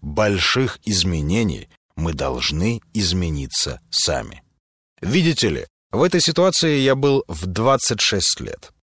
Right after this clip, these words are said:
Мой первый наставник потребовал от меня зарабатывать в месяц сто тысяч марок. Тогда для меня было чудом зарабатывать двадцать тысяч марок, пятьдесят тысяч марок,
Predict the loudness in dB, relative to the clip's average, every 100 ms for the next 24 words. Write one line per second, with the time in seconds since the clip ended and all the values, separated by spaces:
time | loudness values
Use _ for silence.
0 | _ _ _ _ _ 0 4 4 2 2
1 | 2 4 2 0 0 0 2 4 4 2
2 | 0 -6 -6 0 2 4 4 4 4 4
3 | 2 0 2 4 2 0 -2 2 4 4
4 | 4 2 4 2 2 -2 0 2 2 2
5 | -2 -4 -8 _ 0 2 2 4 4 4
6 | 4 0 2 4 4 2 0 2 4 2
7 | -2 -10 _ _ _ _ _ -4 -2 0
8 | 0 2 0 0 2 0 -2 -2 0 2
9 | 2 0 0 0 0 0 0 0 -2 -4
10 | -8 -12 -8 0 2 2 2 0 -4 -4
11 | -4 -2 -4 -6 -10 -14 -14 -12 -10 -6
12 | -6 -2 0 0 2 0 -4 -4 -2 0
13 | 0 -2 -4 -6